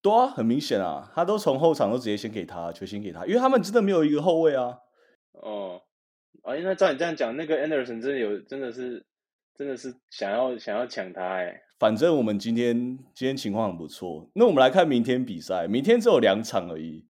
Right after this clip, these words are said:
Speaker 1: 其实明天我两场都有点不太想下。第一场是七六主场打那个啊，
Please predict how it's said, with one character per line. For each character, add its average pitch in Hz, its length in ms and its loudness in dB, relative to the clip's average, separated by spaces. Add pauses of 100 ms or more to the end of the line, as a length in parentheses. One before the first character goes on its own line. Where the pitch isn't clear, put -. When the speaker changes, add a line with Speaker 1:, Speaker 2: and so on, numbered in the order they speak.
(160)
Speaker 1:
其 - 120 -14
实 208 120 -2
明 190 160 0
天 202 180 4
我 123 180 4
两 113 180 4
场 120 160 2
都 120 80 4
有 127 80 2
点 104 160 -2
不 92 60 -4
太 110 120 2
想 95 220 -6
下。 80 320 -8 (380)
第 151 140 2
一 175 40 -2
场 127 260 4
是 127 540 -2 (160)
七 - 240 -4
六 139 180 4
主 107 220 -4
场 95 260 -6
打 85 240 -4
那 95 80 -8
个 92 140 -6
啊， 65 240 -10